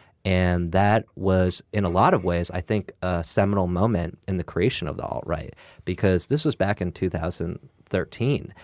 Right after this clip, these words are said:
The term alt-right didn't even exist. And Roger already understood the potency that the alt-right could have on the country, and he latched into it. And initially, we thought this was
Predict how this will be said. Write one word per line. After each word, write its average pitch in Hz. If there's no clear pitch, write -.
The 98
term 98
alt-right 92
didn't 90
even 82
exist. -
And 92
Roger 113
already 92
understood 87
the -
potency -
that 95
the 95
alt-right 90
could -
have -
on 87
the -
country, -
and 92
he 95
latched -
into 98
it. -
And 95
initially, 101
we 107
thought 95
this -
was 87